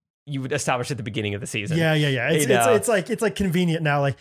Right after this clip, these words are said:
Speaker 2: "Hey, one of the podcast hosts got out really
Speaker 1: <laughs>
Speaker 2: early, so we want him back in
Speaker 1: No one was
Speaker 2: for
Speaker 1: planning for
Speaker 2: entertainment
Speaker 1: this,
Speaker 2: purposes."
Speaker 1: so
Speaker 2: Yeah.
Speaker 1: the money you've allotted is now
Speaker 2: Right.
Speaker 1: a little different
Speaker 2: <laughs> Right.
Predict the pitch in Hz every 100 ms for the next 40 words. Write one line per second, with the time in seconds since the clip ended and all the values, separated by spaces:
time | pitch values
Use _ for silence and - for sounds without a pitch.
0 | - - 220 220 220 208 180 202 202 196
1 | 175 - 175 - 170 170 180 165 156 160
2 | 165 147 135 156 143 147 147 143 131 151
3 | 135 160 175 202 185 - 160 170 - 160
4 | 135 135 143 131 135 135 131 131 131 135
5 | 139 156 156 139 131 131 127 120 113 180
6 | 175 127 131 123 - 127 - 131 120 135